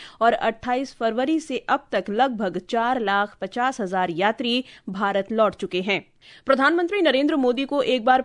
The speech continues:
फिर विश्व के सबसे लोकप्रिय नेता के रूप में स्थान दिया गया है।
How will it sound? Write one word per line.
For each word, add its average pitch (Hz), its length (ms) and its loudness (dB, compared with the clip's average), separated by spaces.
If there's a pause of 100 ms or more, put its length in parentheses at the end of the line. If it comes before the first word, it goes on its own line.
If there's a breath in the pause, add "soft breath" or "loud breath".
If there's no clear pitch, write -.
फिर 294 220 2
विश्व 247 340 -2
के 277 160 -4
सबसे 269 420 -2
लोकप्रिय 233 580 -2
नेता 208 280 -2
के 208 180 -4
रूप 208 260 -4
में 202 140 -2
स्थान 233 320 -2
दिया 190 180 0
गया 190 160 2
है। 254 200 0